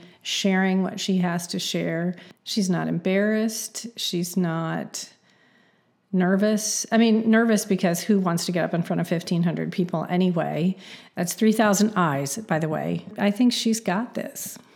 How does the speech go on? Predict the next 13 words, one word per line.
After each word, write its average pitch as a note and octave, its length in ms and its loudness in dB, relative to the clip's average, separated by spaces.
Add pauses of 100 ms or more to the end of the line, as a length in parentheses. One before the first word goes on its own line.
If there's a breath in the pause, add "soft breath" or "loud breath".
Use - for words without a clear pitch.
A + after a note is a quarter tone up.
(400 loud breath)
And F#3 160 2
I'm G3+ 180 4
excited G3 500 0
to G3 80 -4
stand F#3+ 340 0
next F3+ 340 -4
to G3 140 -2
her - 180 -2
and F#3 220 0
talk F#3 320 -6
about F#3+ 440 -2
our F#3 160 2
story G3 760 -2